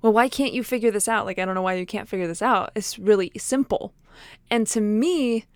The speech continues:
that would set me off because it was a s-, it was a light trigger, triggering something much deeper where I was like, "I'm not smart, I'm not capable, I'm just, like, dumb, I'm worthless." So it would trigger this inner narrative, basically.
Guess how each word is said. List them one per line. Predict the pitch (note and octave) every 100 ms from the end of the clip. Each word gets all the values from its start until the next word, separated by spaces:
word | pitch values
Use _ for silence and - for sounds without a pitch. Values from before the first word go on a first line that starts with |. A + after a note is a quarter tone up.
| _ _ -
that | A3
would | A#3 -
set | A3 -
me | F#3+ G3+
off | A#3 G3 - -
because | G#3 A3 G#3
it | G#3+
was | G3+ F#3 - - -
a |
s-, | G3+ - - - -
it | G3
was | F#3+
a | F#3 - _ _ -
light | F#3+ B3 D4+
trigger, | - G#3+ G3 F#3+ G3+ -
triggering | A#3 G#3+ G#3
something | - F#3+ F#3+ G3+
much | A3+ G#3+ -
deeper | A#3+ A#3 F#3 F3
where | F#3 -
I | F#3
was | F#3 F#3
like, | F3 -
"I'm | F3 F3+
not | F3 -
smart, | - A#3 C#4 D4+ - - - - -
I'm | G#3+ G3
not | E3+ -
capable, | C#4 D#4+ E4 D4 C#4+ - -
I'm | G3+ F#3+
just, | F#3+ G3
like, | F3+ F#3+
dumb, | G#3 A#3+ C4+ C4 G3+
I'm | F#3+
worthless." | G#3+ B3 A#3+ A3+ A3 - - - -
So | - C#4+
it | A4
would | C4 -
trigger | C#4 B3+
this | G#3+ G#3+
inner | A3+ G#3 G3
narrative, | F#3+ F#3+ G3 F#3+ - - _ -
basically. | F#3 G3 - - A3